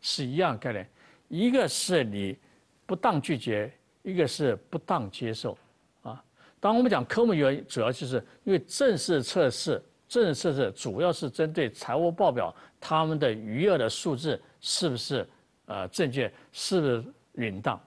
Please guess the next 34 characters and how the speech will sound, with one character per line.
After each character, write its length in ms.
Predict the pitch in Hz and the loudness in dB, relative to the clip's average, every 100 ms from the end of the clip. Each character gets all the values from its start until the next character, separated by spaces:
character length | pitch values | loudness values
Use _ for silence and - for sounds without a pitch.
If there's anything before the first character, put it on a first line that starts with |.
| _ _ _ _ _ _ _ _ | _ _ _ _ _ _ _ _
那 120 | 269 | 2
么 140 | 233 226 | 4 4
你 220 | 156 151 | 4 0
抽 260 | - 226 | 2 4
样 160 | 254 202 | 4 4
结 160 | 135 185 | 4 6
果 240 | 147 123 | 6 4
发 360 | 127 - 180 175 | -2 0 2 2
现 240 | 208 156 | 2 2
到 220 | 151 123 | 2 2
说， 400 | 113 - 151 151 - - | 0 2 4 4 0 -8
呃， 180 | 147 175 | 0 0
这 160 | 170 196 | 0 0
可 140 | 170 | 2
能， 100 | 127 | 2
可 160 | - 117 | 0 0
能 120 | 127 | 0
不 100 | 151 | 0
能 100 | 139 | 0
接 140 | 135 | 0
受， 120 | 127 101 - - | -4 -4 -10 -8
事 200 | - 214 | -4 0
实 40 | |
上 180 | 202 139 | 2 0
它 180 | - 185 | 0 -2
可 180 | - 135 | -2 -4
以 160 | 151 | -4
接 200 | 92 117 | -4 -6
受， 120 | 113 98 - - | -6 -6 -8 -20
事 260 | - 208 | -6 -2
实 80 | 196 | 2
上 180 | 202 131 | 2 2
中 200 | - 208 | 0 2
间 160 | 208 | 2